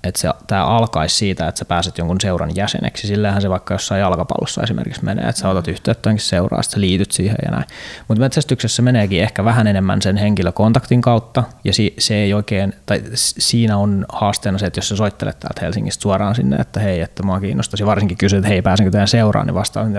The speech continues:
että no ei me oteta, äh, ehkä, koska siinä halutaan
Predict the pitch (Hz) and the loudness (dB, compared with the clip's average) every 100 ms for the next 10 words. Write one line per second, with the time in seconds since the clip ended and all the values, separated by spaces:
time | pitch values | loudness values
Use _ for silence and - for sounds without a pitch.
0 | 101 98 107 101 120 123 98 82 95 98 | -4 -4 -2 0 2 2 2 0 0 0
1 | 101 90 80 92 80 - - - - - | 0 -2 -2 -4 -4 -8 -10 -10 -4 -2
2 | - - - 208 - - - - - - | -4 -8 -8 -8 -8 -14 -20 -20 -6 -4
3 | 131 - - - - - 196 - - 117 | -2 -4 -6 -14 -14 -12 -14 -4 0 2
4 | - - 90 - - - - 101 107 104 | 2 0 -2 -4 -20 -8 0 2 4 4
5 | 95 92 | 2 0